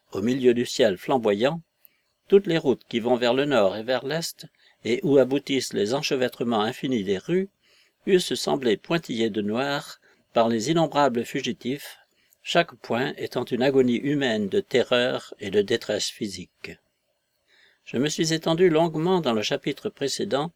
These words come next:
sur la description que me fit mon frère de la route qui traverse Chipping Barnet,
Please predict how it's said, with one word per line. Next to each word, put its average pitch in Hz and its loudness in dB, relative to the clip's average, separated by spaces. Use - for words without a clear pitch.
sur 131 2
la 120 2
description 160 -2
que - -4
me 110 0
fit 160 -2
mon 117 0
frère 143 -4
de 117 -4
la 101 0
route 165 -6
qui - -10
traverse 117 -2
Chipping 131 -4
Barnet, 98 -6